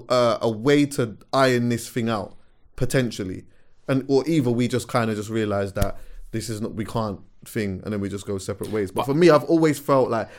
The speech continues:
Speaker 1: anytime I've ever sat down with somebody and said, and it doesn't have to be in a relationship, it could just be friendship. I did this with somebody that we know. I sat down and I said, my immediate thing was,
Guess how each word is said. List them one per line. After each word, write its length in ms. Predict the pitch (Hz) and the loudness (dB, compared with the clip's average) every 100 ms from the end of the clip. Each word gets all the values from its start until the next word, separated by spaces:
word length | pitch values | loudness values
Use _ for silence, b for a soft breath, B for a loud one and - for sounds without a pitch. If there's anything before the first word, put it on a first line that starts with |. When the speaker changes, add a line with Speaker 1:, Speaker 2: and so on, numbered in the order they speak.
| B | B
Speaker 1:
anytime 400 | 185 214 208 180 | 4 4 0 0
I've 180 | 151 - | 0 0
ever 160 | 147 139 | 0 0
sat 300 | 139 151 - | 0 -2 -2
down 200 | 131 117 | -2 -2
with 100 | 110 | -4
somebody 400 | 113 123 107 101 | -4 -4 -4 -6
and 140 | 80 101 | -8 -6
said, 220 | - 104 | -4 -4
and 100 | 123 | 0
it 40 | 156 | 2
doesn't 140 | 202 190 | 4 2
have 120 | - | 0
to 80 | 151 | 0
be 180 | 151 | 2
in 60 | 131 | 0
a 40 | |
relationship, 420 | 120 131 139 - 117 | 0 0 -2 -4 -10
it 40 | |
could 80 | 147 | -10
just 140 | 139 | -8
be 80 | 117 | -6
friendship. 500 | - 139 156 - - _ - | -4 -4 -4 -10 -14 _ -6
I 80 | 127 | -4
did 180 | 139 | -2
this 160 | 131 - | -4 -4
with 200 | 120 - b b | -4 -6 b b
somebody 360 | - 135 123 113 | -2 0 0 0
that 120 | 113 | -2
we 320 | 101 117 107 - - - - | -2 -4 -4 -8 -18 -20 -8
know. 400 | 117 139 - - _ _ _ _ - | -4 -4 -6 -10 _ _ _ _ -12
I 120 | 117 | -8
sat 260 | - 151 143 | -4 -2 0
down 240 | 123 123 | -2 -2
and 140 | 117 | -2
I 60 | 123 | -6
said, 360 | 120 - 120 131 | -6 -2 -2 -2
my 220 | 127 - | -4 -2
immediate 720 | 131 143 170 208 190 170 - | 0 0 2 2 2 2 2
thing 240 | - 175 | 0 0
was, 360 | 139 101 135 | 0 -2 -2